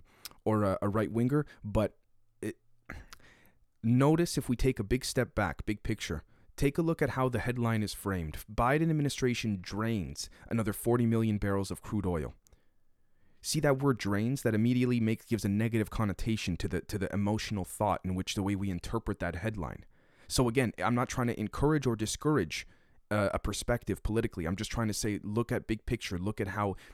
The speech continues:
this could influence those that don't notice just by the labeling of the title.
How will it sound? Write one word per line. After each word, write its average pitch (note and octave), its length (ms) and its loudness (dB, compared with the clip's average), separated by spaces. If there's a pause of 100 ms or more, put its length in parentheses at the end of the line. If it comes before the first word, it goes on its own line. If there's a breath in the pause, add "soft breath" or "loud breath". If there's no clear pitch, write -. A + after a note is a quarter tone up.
this G#2 240 -2
could A2+ 420 0 (240 loud breath)
influence A2+ 560 0
those F#2+ 240 0
that F2+ 160 -6
don't G2 200 -2
notice F#2+ 360 -2
just - 220 -6
by G#2+ 120 2
the F#2 120 -2
labeling G2+ 520 0
of E2 120 -6
the - 80 -8
title. F#2+ 420 -4